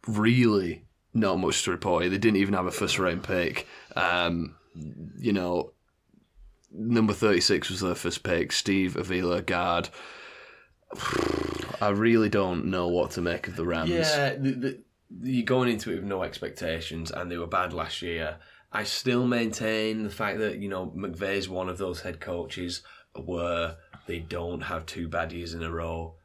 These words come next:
Speaker 2: And, you know, last time they had a down year, they came back and they were really good the year after. Um, so I'd be very surprised if they had another down year. However, yeah, there's, there's actually not much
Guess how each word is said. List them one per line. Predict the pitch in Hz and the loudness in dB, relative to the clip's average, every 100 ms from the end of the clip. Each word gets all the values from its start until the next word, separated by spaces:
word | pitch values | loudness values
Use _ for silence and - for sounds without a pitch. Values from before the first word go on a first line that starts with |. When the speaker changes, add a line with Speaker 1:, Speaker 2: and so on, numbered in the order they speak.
| _ | _
Speaker 2:
And, | 85 82 82 | -6 -6 -6
you | 82 | -6
know, | 78 76 - | -4 -6 -2
last | 87 87 - | -2 -2 -4
time | 87 82 82 82 80 _ - | -4 -4 -4 -6 -10 _ -10
they | |
had | 90 80 | -8 -6
a | 82 | -6
down | 82 82 82 | -4 -4 -6
year, | 82 85 | -6 -6
they | 82 | -8
came | 87 82 | -8 -6
back | 82 80 | -6 -6
and | 82 | -8
they | 82 | -6
were | 82 | -4
really | 82 82 82 | -6 -6 -8
good | 82 82 80 | -8 -10 -8
the | 78 | -8
year | 82 80 | -6 -6
after. | 80 82 - - 82 - - - - | -8 -10 -10 -10 -10 -18 -20 -20 -10
Um, | 85 85 80 80 - _ _ _ _ _ - | -6 -4 -4 -6 -12 _ _ _ _ _ -10
so | - | -4
I'd | 92 | -2
be | 87 | -2
very | 92 85 | -2 -2
surprised | - 90 87 85 | -4 -4 -4 -6
if | 82 | -8
they | 85 | -4
had | 90 | -4
another | 85 82 82 | -4 -6 -6
down | 85 82 80 | -6 -6 -4
year. | 85 82 | -4 -6
However, | 82 82 85 80 76 | -6 -6 -6 -6 -8
yeah, | 80 80 78 | -8 -8 -8
there's, | 78 - _ _ - - | -10 -16 _ _ -20 -10
there's | 87 - | -4 -4
actually | 92 - 85 82 | -4 -6 -6 -4
not | 85 - | -6 -6
much | 82 - - - | -6 -6 -8 -10